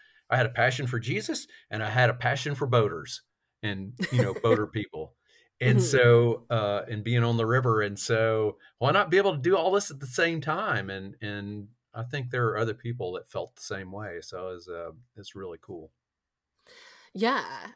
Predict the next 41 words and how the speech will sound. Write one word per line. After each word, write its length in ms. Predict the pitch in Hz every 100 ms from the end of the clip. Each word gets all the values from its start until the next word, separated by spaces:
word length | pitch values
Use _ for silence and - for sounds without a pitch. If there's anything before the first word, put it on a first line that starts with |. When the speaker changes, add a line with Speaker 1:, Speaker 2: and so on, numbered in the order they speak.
| -
Speaker 2:
What, 320 | 240 269 - -
what 160 | 269
comes 300 | - 285 269
to 80 | -
me 140 | 277
out 120 | 226 226
of 80 |
that 340 | 208 202 208 -
is 200 | 220 -
that, 480 | 202 190 185 170 - -
um, 440 | 202 196 180 175 202 _ _ - - _ -
it's 180 | 233 - 254
almost 440 | 262 302 311 -
like 340 | 214 208 196 -
all 220 | 214 214 226
of 120 | 202
the 60 |
connections 680 | 208 208 190 196 - 208 196
were 220 | 190 190 196
already 420 | 190 196 196 190
there, 520 | 185 175 170 233 349
just, 220 | 339 220
like, 260 | 202 185 180
waiting 420 | 202 208 202 196
for 440 | - - 185 185
the 140 | 175 180
right 260 | 190 180
person 340 | - 185 - 180
to 160 | 196
activate 580 | 165 165 - 170 151 -
them. 440 | 143 58 64 95 240 - - -
You 120 | 214 214
know, 300 | 196 185 214
there 120 | 202
were 120 | 208
people 440 | 208 233 226 208 202
who, 520 | 208 202 185 180 175 - _ - -
who 160 | 233
already 760 | - 220 226 220 214 208 196 190 - _ _ -
had 360 | - - 277 262
a, 400 | 226 220 214 208